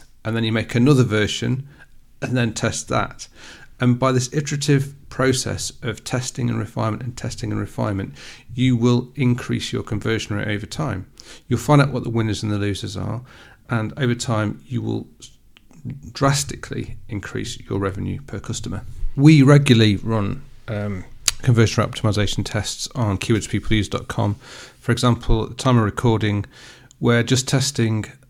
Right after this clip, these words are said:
what effect our, on our pricing, uh, what the effect on our pricing page is when we show people the monthly prices by default or whether we show them annual prices by default, how that affects sign-ups, how that affects how people interact with the page.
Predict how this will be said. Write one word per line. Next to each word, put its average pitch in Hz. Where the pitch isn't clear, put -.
what 120
effect -
our, 113
on 117
our 107
pricing, 127
uh, -
what 131
the 127
effect -
on 113
our -
pricing 143
page 101
is 101
when 104
we 107
show 107
people 104
the 104
monthly 139
prices 107
by 104
default 104
or 113
whether 110
we 107
show 110
them 107
annual 139
prices -
by 98
default, 98
how 117
that 113
affects -
sign-ups, 101
how -
that -
affects -
how 107
people -
interact -
with 104
the 101
page. 101